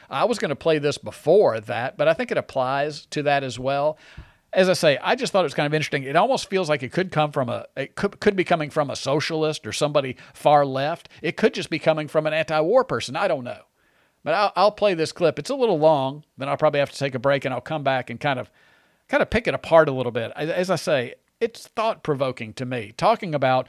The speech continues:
Western civilization. Now, we know who has led the charge towards World War three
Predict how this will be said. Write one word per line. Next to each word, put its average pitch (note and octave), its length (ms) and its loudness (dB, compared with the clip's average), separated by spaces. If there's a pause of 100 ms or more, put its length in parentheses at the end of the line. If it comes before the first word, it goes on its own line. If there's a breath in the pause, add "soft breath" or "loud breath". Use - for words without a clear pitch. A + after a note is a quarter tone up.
(180 loud breath)
Western G#3 640 -2
civilization. D3 1000 -4 (760)
Now, C#3+ 140 0
we D3+ 160 -2
know F3 220 0
who A3 180 2
has F3 140 0
led F#3+ 180 4
the D#3+ 80 -4
charge D3 460 2
towards D3 260 -2
World E3+ 260 2
War D#3+ 160 2
three C3+ 420 -6